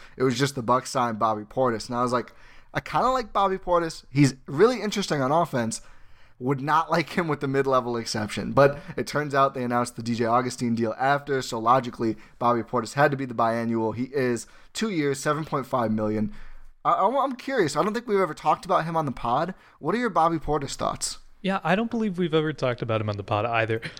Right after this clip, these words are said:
Speaker 2: I think he's good. He kinda got lost in the shuffle last year, being one of all of, I guess, all of the power forwards in the
Speaker 1: Yep.
Speaker 2: N B A were on the Knicks.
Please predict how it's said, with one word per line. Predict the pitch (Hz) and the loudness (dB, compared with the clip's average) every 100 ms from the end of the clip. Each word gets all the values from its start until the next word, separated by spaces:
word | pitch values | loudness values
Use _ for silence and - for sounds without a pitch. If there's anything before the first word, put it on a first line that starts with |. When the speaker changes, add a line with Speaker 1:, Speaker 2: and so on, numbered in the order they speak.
| - | -12
Speaker 2:
I | - 202 | 0 0
think | 202 285 262 | 2 -2 -2
he's | - 220 180 - | -2 0 0 -2
good. | - 165 175 | 0 2 2
He | - | -2
kinda | 180 220 226 | 0 0 2
got | 220 160 | 0 0
lost | 123 110 113 - - | -2 0 0 0 0
in | 123 | 0
the | 113 | 2
shuffle | - 117 127 | 0 0 0
last | 110 107 113 - | 0 2 2 -2
year, | 127 131 127 | -2 0 0
being | 120 127 117 | -2 -2 0
one | 113 113 | 2 0
of | 107 101 - - - | -2 -8 -14 -14 -4
all | 113 117 | 0 0
of, | 113 - - | -2 -6 -4
I | 117 | -2
guess, | 107 - - - | 0 -2 -8 -6
all | 127 110 135 | 2 2 2
of | 104 | -2
the | |
power | - 110 101 | -2 -2 -2
forwards | - 104 101 - - | -2 -2 -2 -6 -8
in | 110 | -4
the | 107 | 0
Speaker 1:
Yep. | 107 | 4
Speaker 2:
N | 120 | 4
B | 104 | 4
A | 101 | 0
were | 101 101 | 0 -2
on | 98 | -4
the | |
Knicks. | 98 104 101 - | -4 -4 -4 -10